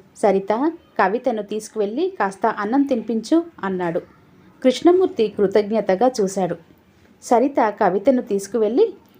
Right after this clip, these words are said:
భోజనం పెట్టింది. తెలిసి తెలియని పిల్ల. సులోచనాకకు ఏమైనా అయితే ఈ పిల్ల పరిస్థితి ఏమిటి?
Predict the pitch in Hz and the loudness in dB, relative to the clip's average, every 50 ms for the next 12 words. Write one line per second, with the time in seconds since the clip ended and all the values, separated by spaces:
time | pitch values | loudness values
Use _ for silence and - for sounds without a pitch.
0 | _ - 208 196 208 220 226 233 277 294 277 214 185 170 165 - 180 170 170 170 | _ -6 2 6 6 6 6 6 6 4 4 4 0 -2 -2 -2 -4 -4 -4 -6
1 | - - - - _ _ _ _ _ _ _ _ _ - 233 214 214 220 - - | -8 -12 -20 -20 _ _ _ _ _ _ _ _ _ 2 4 4 4 2 0 2
2 | 320 320 - - 196 190 202 202 196 190 196 202 190 190 202 190 - - - _ | 2 2 2 2 2 2 0 0 -2 -2 -4 -4 -2 -2 -2 -2 -4 -6 -14 _
3 | _ _ _ _ _ _ _ _ - - 254 226 220 233 262 - 294 285 311 269 | _ _ _ _ _ _ _ _ -2 0 2 4 4 2 2 4 4 4 4 4
4 | - - 202 202 - 208 214 226 214 196 196 190 185 190 202 226 233 214 196 196 | 2 -2 -4 0 2 2 4 4 4 4 4 4 4 4 2 2 0 0 -2 -2
5 | - 262 302 359 349 - - _ - 202 220 214 - 196 190 240 277 277 277 247 | 0 0 0 0 -2 -4 -10 _ -4 -4 -2 0 0 0 2 2 2 4 4 2
6 | 226 226 - 220 202 - 247 226 220 208 214 226 226 226 240 233 233 | 2 2 2 0 0 2 0 0 0 0 0 -2 -2 -2 -2 -2 -2